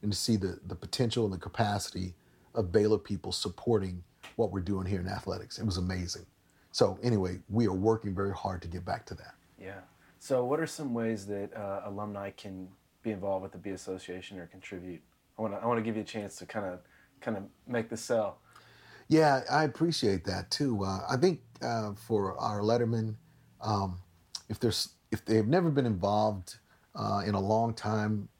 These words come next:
Speaker 1: I mean, I think I would encourage them to come back, to come see campus, to, to, to come take a, take a tour around and see some of the beautiful things that are happening, some of the changes we've made.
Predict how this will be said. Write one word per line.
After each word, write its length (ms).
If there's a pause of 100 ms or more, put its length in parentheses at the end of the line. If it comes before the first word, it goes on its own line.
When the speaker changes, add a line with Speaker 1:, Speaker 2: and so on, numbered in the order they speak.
(400)
Speaker 1:
I 60
mean, 200
I 140
think 180
I 60
would 140
encourage 380
them 120
to 60
come 240
back, 340 (600)
to 60
come 220
see 160
campus, 720
to, 100 (140)
to, 120
to 140
come 260
take 180
a, 120 (240)
take 200
a 40
tour 320
around 400 (160)
and 120
see 200
some 180
of 40
the 60
beautiful 400
things 240
that 80
are 40
happening, 440
some 160
of 40
the 60
changes 480
we've 200
made. 340